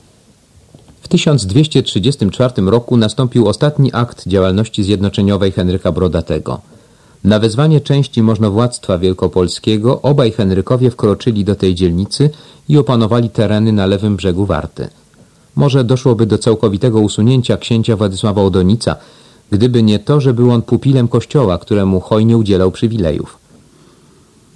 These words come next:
Nacisk arcybiskupa Pełki i innych biskupów zmusił Henryka do zadowolenia się podziałem Wielkopolski, ale starcia graniczne i wzajemne oskarżenia trwały nadal.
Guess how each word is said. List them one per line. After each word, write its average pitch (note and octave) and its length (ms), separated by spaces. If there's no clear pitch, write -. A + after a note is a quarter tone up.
Nacisk D3+ 600
arcybiskupa A#2 680
Pełki G2 460
i F#2 120
innych A#2 280
biskupów F#2 580
zmusił C#3+ 360
Henryka C#3 500
do A#2+ 160
zadowolenia A#2 640
się B2 140
podziałem B2 500
Wielkopolski, A2 800
ale G#2 280
starcia D3 420
graniczne G#2+ 640
i F2 60
wzajemne G#2 420
oskarżenia G2 640
trwały B2 360
nadal. E2+ 400